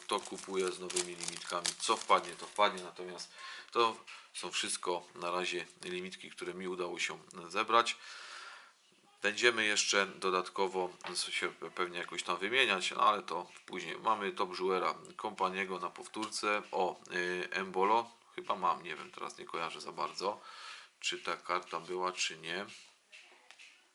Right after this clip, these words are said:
Dobra. E, i co jeszcze mamy? Mamy Torię na Dynamo,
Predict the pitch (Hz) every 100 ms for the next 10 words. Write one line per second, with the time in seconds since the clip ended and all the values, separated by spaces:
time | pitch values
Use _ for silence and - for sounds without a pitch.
0 | _ - - _ _ - - - _ -
1 | - 85 165 85 107 113 - _ - -
2 | - - - - - - - - 82 87
3 | 87 87 87 87 87 85 - 110 98 -
4 | 90 85 87 87 90 - 110 110 110 107
5 | 110 98 95 90 90 95 107 113 123